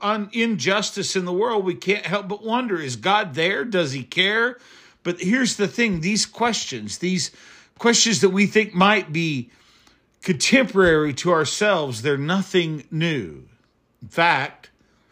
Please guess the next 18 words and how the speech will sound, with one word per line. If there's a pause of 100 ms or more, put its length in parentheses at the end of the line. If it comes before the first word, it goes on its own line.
(840)
around
two
thousand
six
hundred
years
ago,
the
prophet
Habakkuk
addressed (680)
essentially
these
exact
same
questions
to
God.